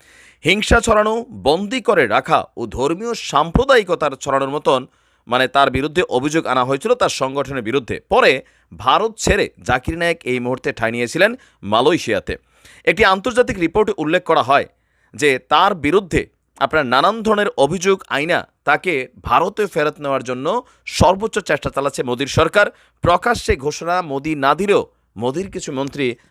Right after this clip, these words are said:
আদি যোগী, কি যোগী আদিত্যনাথ সহ অনেকে আছে যারা জাকির নায়েকের এদের কথায় কথায় এখনও বেচারারা নিয়ে কথা বলা হয়। তার যত সকল কর্মকাণ্ড আছে ভারতে, তার যে কোম্পানিগুলো ছিল, I mean হচ্ছে তার ইসলামিক রিসার্চ ফাউন্ডেশন বা তার যারা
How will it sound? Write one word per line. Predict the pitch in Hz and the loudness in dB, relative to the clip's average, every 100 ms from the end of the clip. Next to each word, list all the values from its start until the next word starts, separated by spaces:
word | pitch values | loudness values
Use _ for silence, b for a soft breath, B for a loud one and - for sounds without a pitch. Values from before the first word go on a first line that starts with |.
| b 113 | b -6
আদি | 123 117 | -6 -6
যোগী, | 123 123 131 92 | -6 -6 -8 -10
কি | 143 | -10
যোগী | 117 131 131 123 | -4 -2 0 0
আদিত্যনাথ | 135 131 139 139 | -2 -6 -2 -2
সহ | - 139 170 240 _ _ - | 0 2 2 0 _ _ -2
অনেকে | 160 247 226 | 0 0 0
আছে | 123 120 | -2 -4
যারা | 123 123 | -6 -6
জাকির | 120 123 147 | -8 -10 -10
নায়েকের | 151 143 156 | -8 -6 -6
এদের | 139 139 120 | -6 -6 -10
কথায় | - 160 151 | -4 -4 -2
কথায় | 139 147 196 b b | 0 0 -2 b b
এখনও | - 131 151 151 | -6 -6 -6 -4
বেচারারা | 139 139 127 131 | -2 -2 -4 -4
নিয়ে | 131 120 | -6 -6
কথা | 123 131 | -6 -2
বলা | 127 123 | 0 2
হয়। | 147 190 b b - | 0 -2 b b 0
তার | 135 127 | 0 2
যত | 135 160 160 | 0 0 -6
সকল | 165 165 | -6 -4
কর্মকাণ্ড | 151 143 147 151 156 156 | 0 0 0 0 2 2
আছে | 127 | 2
ভারতে, | 101 120 135 113 | 0 0 0 -2
তার | 113 113 | -4 -4
যে | 123 | -6
কোম্পানিগুলো | - 120 131 131 131 131 120 | -6 -6 -2 -4 -4 -4 -4
ছিল, | - 117 113 - _ 113 | -4 -4 -4 -8 _ -8
I | |
mean | 127 120 | -6 -8
হচ্ছে | 127 127 | -10 -4
তার | 127 123 | -4 -6
ইসলামিক | - 127 127 113 | -6 -6 -6 -6
রিসার্চ | 120 143 143 | -2 -2 -2
ফাউন্ডেশন | 131 131 127 127 131 113 b b b | -4 -4 -4 -2 -2 -4 b b b
বা | 117 | -2
তার | 135 131 135 | 2 2 4
যারা | 139 | 2